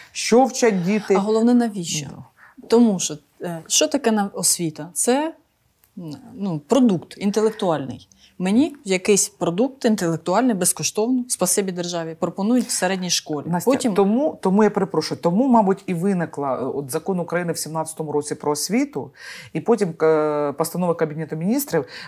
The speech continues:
Speaker 1: про те, щоб створити таку нову реформу, яка називається нуш. Її критикують, про неї говорять. Тим не менше, про це говорять, я, е,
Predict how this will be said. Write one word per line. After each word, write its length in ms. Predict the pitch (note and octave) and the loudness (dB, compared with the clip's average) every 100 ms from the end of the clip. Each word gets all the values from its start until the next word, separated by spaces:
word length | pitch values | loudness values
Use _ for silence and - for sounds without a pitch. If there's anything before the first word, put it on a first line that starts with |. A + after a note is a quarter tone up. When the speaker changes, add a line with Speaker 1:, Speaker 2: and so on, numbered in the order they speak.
| - | -4
Speaker 1:
про 120 | F3 | 0
те, 180 | F3 B3+ | 2 2
щоб 260 | - - | 2 -2
створити 520 | - - D#3+ B3+ C#4+ F3+ | -4 -4 2 2 2 -4
таку 240 | D#3+ F3+ | -4 -2
нову 260 | F3 E3 D3 | -2 -2 -2
реформу, 380 | C#3+ - C#4 F#3 | -2 -2 -2 -2
яка 140 | - | -4
називається 520 | C#3 D#3+ G#3 G#3 G3+ | -8 0 0 0 -2
нуш. 460 | F3+ F3 D3 - - - - - | 0 0 -2 -6 -14 -20 -20 -10
Її 180 | D3+ A#3 | -2 -2
критикують, 1160 | - B3 B3 B3 - D#3+ D3+ C#3 B2 B2 - - _ - - | 2 0 2 -4 -4 -6 -4 -6 -8 -12 -20 -20 _ -20 -8
про 160 | - F3 | 0 2
неї 240 | A3+ C4+ | 4 4
говорять. 800 | A3+ B3 G3+ F3 E3 C#3 B2+ - | 2 2 0 -2 0 -2 -2 -6
Тим 180 | F#3+ G3+ | -4 0
не 80 | G#3+ | 0
менше, 380 | C4+ D#4+ D4 D#3+ | 0 -4 -6 -8
про 180 | - E3 | -8 -6
це 160 | F3 | -4
говорять, 380 | E3 D#3+ D3+ C3 | -4 -4 -6 -4
я, 200 | D#3 D3 - - - - - | -6 -6 -8 -20 -20 -20 -10
е, 600 | C3+ C#3 C#3 C#3 C#3 C3+ | -8 -6 -6 -6 -6 -6